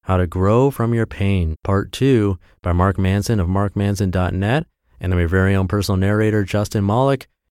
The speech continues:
reading to you from some amazing blogs and books to help you optimize your life. And today's a continuation from yesterday. If you're new here, it'd be best to listen to yesterday's episode before this one.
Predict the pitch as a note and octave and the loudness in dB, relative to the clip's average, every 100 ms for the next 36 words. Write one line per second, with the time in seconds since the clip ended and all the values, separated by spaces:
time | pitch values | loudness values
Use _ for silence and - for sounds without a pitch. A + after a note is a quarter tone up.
0 | _ C3 D3 D3 D3+ C#3 C3+ C3 C3 B2+ | _ 0 0 2 0 -2 -4 -2 0 0
1 | C3 C3 A#2+ A#2+ B2 B2 A#2 - B2+ B2 | 0 0 0 2 2 2 -2 -2 -2 0
2 | A2 C3 G2 - - _ - E2+ E2+ E2 | 2 2 0 -4 -14 _ -6 -4 -2 -2
3 | E2 - F2 E2+ D#2+ D#2 D#2+ F2 D2+ _ | -2 -2 -2 0 0 -2 0 -2 -4 _
4 | _ _ _ _ _ _ - G#2 B2 C3+ | _ _ _ _ _ _ -8 -2 0 0
5 | A#2+ G#2+ G#2 B2+ A#2+ A#2 A2+ A#2 B2 A#2+ | 0 -2 -2 0 0 0 0 -4 -2 0
6 | A#2 C3 A#2+ B2 B2 - - G2+ A#2+ A#2 | 0 0 2 2 0 -2 -4 0 0 0
7 | A#2+ A#2+ A2+ G2 F#2 G2+ G2+ - G2 G2 | 0 0 0 -2 0 0 -2 -4 -4 -2
8 | G#2 F#2 E2+ F#2+ D3+ B2 D#2+ E2+ E2 D#2+ | -2 -2 -2 0 0 0 0 0 -2 -2
9 | E2+ E2 - F2 E2 E2+ D#2+ G#2+ B2+ | -2 -2 -4 -4 -2 -2 -2 -2 -2